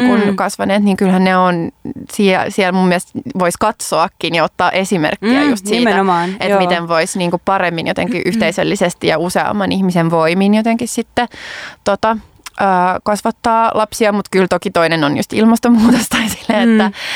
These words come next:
Speaker 1: että just se, että, ö, et ois oikeesti sellainen, niinku, toiveikas kuva tulevaisuuden suhteen, eikä silleen, että maailma, niinku,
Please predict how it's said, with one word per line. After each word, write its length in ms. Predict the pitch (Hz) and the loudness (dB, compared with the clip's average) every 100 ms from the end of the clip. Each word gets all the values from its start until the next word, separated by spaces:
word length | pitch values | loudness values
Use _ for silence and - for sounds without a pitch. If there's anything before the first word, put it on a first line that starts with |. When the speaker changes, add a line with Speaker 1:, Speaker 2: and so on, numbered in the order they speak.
| - - | -8 -6
Speaker 1:
että 220 | 185 175 | -4 -2
just 180 | 175 - | -2 -2
se, 160 | 180 160 | -2 -2
että, 280 | - 170 180 - - - - - | -2 -6 -6 -14 -18 -18 -10 -4
ö, 20 | 180 170 165 156 - - - - - - - | 0 0 0 0 -2 -6 -16 -16 -14 -12 -4
et 220 | 190 185 | -4 -2
ois 320 | 180 196 196 - | 0 0 0 0
oikeesti 580 | 175 170 - 170 - | 2 2 0 -2 -4
sellainen, 520 | 175 175 170 170 170 170 | -4 0 0 2 2 2
niinku, 240 | 165 185 - | 0 -4 0
toiveikas 640 | 180 175 165 156 - 175 - | 2 2 2 -2 -2 -6 -2
kuva 420 | 220 214 185 165 - _ | 0 2 2 0 -2 _
tulevaisuuden 760 | 185 175 160 160 190 147 160 | 0 2 0 -2 -2 0 0
suhteen, 540 | 180 170 - 156 156 165 | -2 -4 -2 -2 0 0
eikä 340 | 180 180 175 165 | 2 2 0 -4
silleen, 480 | 170 143 151 151 | -4 -2 -2 -2
että 360 | 165 - - 160 - | -4 -4 -4 -2 0
maailma, 440 | 165 160 160 160 | 0 2 0 0
niinku, 400 | 165 160 170 185 | 0 0 -2 0